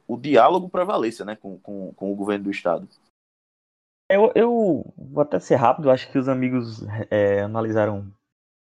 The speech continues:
Speaker 2: com muita profundidade
Speaker 1: Longa-,
Speaker 2: e qualidade já.
Speaker 1: longamente. <laughs>
Speaker 2: Eu, o prime-, a minha primeira intervenção é porque me parece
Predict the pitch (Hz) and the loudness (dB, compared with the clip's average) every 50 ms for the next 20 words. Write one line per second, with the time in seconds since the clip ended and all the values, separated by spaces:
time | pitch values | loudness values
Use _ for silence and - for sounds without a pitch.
0 | _ _ _ - 107 117 117 - - 131 - - _ _ _ _ _ _ _ - | _ _ _ -10 -8 -8 -4 -2 -2 -2 -2 -6 _ _ _ _ _ _ _ 0
1 | 120 113 - - 120 120 113 104 113 147 165 196 - - 101 101 98 98 98 110 | 0 2 0 0 -2 0 4 6 6 8 8 8 6 6 4 4 4 4 4 4
2 | 110 107 110 104 104 123 131 147 156 156 165 185 202 190 185 147 131 131 135 143 | 4 4 4 4 4 4 4 2 2 4 6 4 6 4 2 2 2 -2 -8 -10
3 | 143 - - - - - - 554 - _ _ _ _ _ _ _ _ - 240 - | -10 -14 -16 -20 -20 -20 -20 -20 -20 _ _ _ _ _ _ _ _ -10 -10 -10
4 | _ - - _ - - - _ _ _ _ _ - 127 131 139 143 143 143 139 | _ -18 -20 _ -16 -16 -16 _ _ _ _ _ 0 4 6 6 8 8 8 6
5 | 139 131 123 120 113 - - _ _ _ _ _ _ - 156 143 - - - - | 6 4 2 -2 -6 -10 -20 _ _ _ _ _ _ -14 -14 -12 -12 -12 -8 -6
6 | 165 156 156 160 147 175 165 156 165 156 143 - 160 156 156 151 151 143 147 143 | -4 0 0 2 2 2 2 2 0 -2 0 -2 0 0 0 0 0 4 4 4
7 | 139 143 135 127 - 143 131 127 - - 135 - 143 143 127 - - - - - | 4 4 0 -4 -4 -4 -4 -4 -4 -6 -4 -2 -2 -2 -2 -4 -10 -16 -14 -10
8 | - 123 127 127 - - 123 117 110 117 113 117 117 - - - 113 113 110 104 | -6 -6 -6 -6 -4 -2 0 2 4 4 4 2 0 -2 -6 -10 -6 -6 -4 -4
9 | 98 98 98 | -6 -8 -10